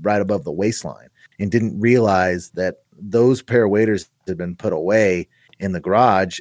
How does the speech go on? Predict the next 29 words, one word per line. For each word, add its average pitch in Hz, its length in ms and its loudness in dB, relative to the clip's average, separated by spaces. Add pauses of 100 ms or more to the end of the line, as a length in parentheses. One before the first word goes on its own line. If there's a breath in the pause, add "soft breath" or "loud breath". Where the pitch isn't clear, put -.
And 101 120 -6
my, 98 100 -2
I 101 60 -2
didn't 101 200 -4
tell 123 160 -2
my 104 140 0
dad 101 240 0
that 98 80 -4
I'd 95 160 -4
put 113 100 -6
'em 104 80 -2
away, 107 340 4
and 98 100 -2
he 117 100 -2
pulled 113 200 0
'em 104 100 -4
back 98 220 -4
out. 120 420 2
<laughs> - 80 -12
And 139 120 -2
those 127 240 0
are 113 80 2
the 104 80 0
waders 110 340 0
I 110 80 -2
ended 104 160 -4
up 101 60 -4
having 92 200 -2
on. 98 280 -6